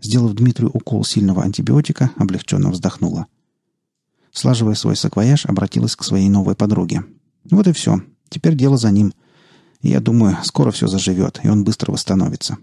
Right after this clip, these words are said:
Обработав его порезы и ссадины бальзамом, приготовленным на местных травах, она протянула коробочку Катерине. "Возьми, подруга.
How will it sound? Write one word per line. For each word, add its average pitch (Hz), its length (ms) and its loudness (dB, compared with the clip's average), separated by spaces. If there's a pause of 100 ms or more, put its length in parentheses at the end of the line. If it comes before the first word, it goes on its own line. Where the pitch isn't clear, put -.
(1160)
Обработав 120 500 2
его 123 220 2
порезы 117 420 0
и - 40 -4
ссадины 131 460 2
бальзамом, 110 480 2
приготовленным 104 640 0
на 104 100 4
местных - 380 0
травах, 156 380 2 (320)
она 123 180 4
протянула 127 460 2
коробочку - 480 -2
Катерине. 104 540 -2 (420)
"Возьми, 151 300 4
подруга. 101 440 -2